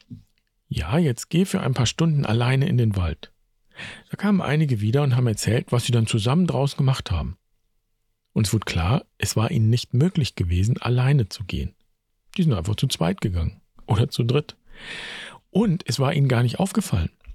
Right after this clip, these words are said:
obwohl das ja explizit der Auftrag war. Ich war auch, als das das erste Mal passiert ist, einigermaßen überrascht. Aber dann ist deutlich geworden, dass natürlich genau das etwas zeigt,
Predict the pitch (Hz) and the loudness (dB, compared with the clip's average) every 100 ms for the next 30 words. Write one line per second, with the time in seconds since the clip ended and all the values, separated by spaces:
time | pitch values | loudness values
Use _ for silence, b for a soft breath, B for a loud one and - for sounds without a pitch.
0 | - _ _ _ _ _ _ _ _ - | -20 _ _ _ _ _ _ _ _ -8
1 | 104 139 175 165 143 139 - - 139 - | -2 0 2 0 0 -2 -2 -2 -4 0
2 | 170 143 - 175 - 95 85 - - - | 0 2 0 -2 -2 -4 -4 -6 -6 -8
3 | _ _ _ _ - _ _ _ _ - | _ _ _ _ -20 _ _ _ _ -20
4 | B B B _ _ _ _ - 98 113 | B B B _ _ _ _ -6 -2 -2
5 | 135 160 202 - 104 - 101 104 90 117 | 0 -2 -4 -6 -4 -2 0 -2 -2 -2
6 | 123 120 113 127 143 - - 123 - 139 | 0 0 2 0 -2 -8 -6 -4 -2 -2
7 | 156 - - 127 185 127 110 98 98 - | -2 -6 -4 0 2 2 2 0 -2 -2
8 | 110 110 139 220 - B B B B B | 0 0 0 -2 -4 B B B B B
9 | - 135 160 180 - 151 190 151 - 107 | -6 -2 0 0 0 0 0 -2 0 0
10 | 113 123 151 b b b _ _ _ - | 2 2 -2 b b b _ _ _ -2
11 | 117 - 123 - 226 180 - 113 113 123 | 0 2 0 0 0 -2 0 2 2 2
12 | - 117 - - 107 - - 151 98 | -2 -4 -4 -2 -2 -2 -2 -2 -2